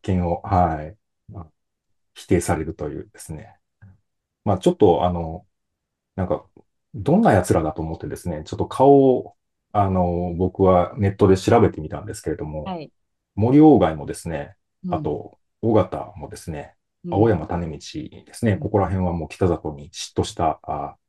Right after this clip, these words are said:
Speaker 1: まあ、三人ですけれども、
Speaker 2: うん。
Speaker 1: なかなかみんな男前なんですよね。
Speaker 2: そうですね、今写真見させてもらってますけど、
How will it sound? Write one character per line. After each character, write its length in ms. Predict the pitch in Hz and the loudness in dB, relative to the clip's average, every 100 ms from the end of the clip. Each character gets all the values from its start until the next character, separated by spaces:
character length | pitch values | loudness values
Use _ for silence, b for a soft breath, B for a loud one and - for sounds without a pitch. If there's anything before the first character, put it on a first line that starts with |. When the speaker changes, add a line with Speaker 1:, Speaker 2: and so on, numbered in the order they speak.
| _ _ - | _ _ -8
Speaker 1:
ま 300 | 82 71 - | -6 -8 -18
あ、 60 | _ _ | _ _
三 260 | - 90 85 | -8 -4 -4
人 140 | 80 | -6
で 80 | 76 | -10
す 80 | - | -12
け 100 | - | -12
れ 60 | |
ど 120 | 71 - | -12 -12
も、 180 | 151 - | -14 -14
Speaker 2:
う 60 | |
ん。 180 | 165 151 _ _ _ _ | -16 -18 _ _ _ _
Speaker 1:
な 120 | - | -4
か 100 | 143 | 0
な 80 | 147 | 0
か 100 | 143 | 2
み 120 | 139 | 2
ん 20 | 139 | 4
な 80 | |
男 300 | 110 - - | 4 6 4
前 160 | 127 120 | 4 2
な 100 | 113 | 2
ん 60 | 90 | 0
で 60 | |
す 100 | - | -4
よ 80 | - | -10
ね。 220 | 147 73 - _ _ _ _ _ - | -10 -14 -18 _ _ _ _ _ -4
Speaker 2:
そ 140 | 269 | 2
う 40 | 226 | 2
で 80 | |
す 120 | 156 156 | 0 -2
ね、 100 | 180 | -2
今 160 | 180 | 0
写 140 | 170 220 | -2 -2
真 180 | 208 | 0
見 80 | 196 | 0
さ 140 | 196 185 | 0 -2
せ 100 | 185 | -2
て 80 | |
も 80 | 156 | -4
ら 60 | 156 | -6
っ 40 | |
て 60 | 151 | -6
ま 120 | 147 | -8
す 100 | 147 | -8
け 80 | 143 | -12
ど、 280 | - - | -12 -14